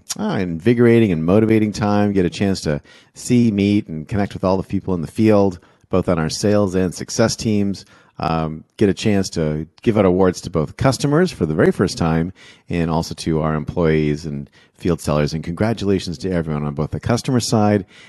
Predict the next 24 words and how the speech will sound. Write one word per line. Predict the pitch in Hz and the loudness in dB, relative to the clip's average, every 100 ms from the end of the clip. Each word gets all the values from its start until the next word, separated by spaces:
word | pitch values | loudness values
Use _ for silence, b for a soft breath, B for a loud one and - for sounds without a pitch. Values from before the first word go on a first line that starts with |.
| B | B
and | 90 98 95 | -4 0 0
our | 85 | -2
field | - 87 80 - | -4 -4 -4 -4
side | 80 76 76 | -4 -2 -4
for | - 80 76 - | -6 -6 -4 -4
well-earned | 78 82 92 92 - 78 80 78 76 76 80 - | 0 2 2 0 -4 -4 -2 -4 -6 -10 -14 -10
rewards. | 76 76 78 73 71 - b b b | -8 -4 -2 -2 -4 -12 b b b
And | - 76 73 | -10 -8 -8
it | 80 - | -10 -10
certainly | - 87 85 | -8 -6 -4
was | 78 73 69 - - _ | -4 -4 -6 -10 -18 _
a | - 73 | -14 -10
fantastic | - 82 69 90 92 - 76 73 | -6 -6 -6 -6 -6 -8 -10 -6
year, | 71 71 71 b b b | -4 -4 -6 b b b
and | - 73 | -10 -8
that | 73 | -8
was | 65 | -8
reflected | 76 - 76 - 69 | -10 -6 -6 -6 -8
in | |
the | 76 | -8
effort | - 78 78 | -8 -8 -6
of | 71 - | -6 -6
everybody | 76 76 71 71 71 - b b b - | -4 -4 -4 -6 -8 -10 b b b -6
who | 87 80 78 | -2 0 -2